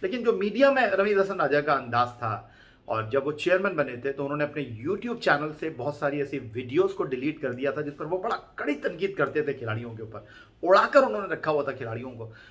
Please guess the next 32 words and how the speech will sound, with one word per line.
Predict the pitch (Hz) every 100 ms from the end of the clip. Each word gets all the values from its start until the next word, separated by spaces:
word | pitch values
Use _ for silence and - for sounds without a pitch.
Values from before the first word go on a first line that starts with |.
| - _ -
उनको | 147 156
वो | 151 156 151 -
videos | 127 120 143 - 110
delete | 113 120 147 147
करनी | 123 113
पड़ी, | 131 151
वैसे | 147 147
ज़रूरत | 120 131 151 147
नहीं | 139 110
थी। | 107
वो | 101 113
कहते | 135 180
कि | 175
जी, | 175
मैं | 180 165
तो | 185
उस | 180
वक्त | 180 -
एक | 160
expert | 151 - 160 156
की | 170
हैसियत | 156 143 156
से | 156
दे | 127 143
रहा | 147
था। | 143 - - - _ _ _ _ -
लेकिन | 175 214
अब | 180 - - _ _
दिलों | 143 165 196
के | 185
मामलों | 170 143 131 139
में | 131 117